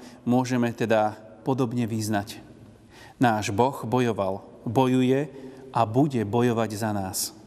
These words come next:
On je ten najväčší víťaz, vďaka ktorému i my môžeme každodenne získavať maličké víťazstvá. A tak spolu s apoštolom Pavlom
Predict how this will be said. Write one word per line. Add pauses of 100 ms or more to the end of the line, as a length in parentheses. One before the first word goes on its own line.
(640)
On
je
ten
najväčší
víťaz, (320)
vďaka
ktorému
i
my
môžeme
každodenne (360)
získavať
maličké
víťazstvá. (960)
A
tak
spolu
s
apoštolom
Pavlom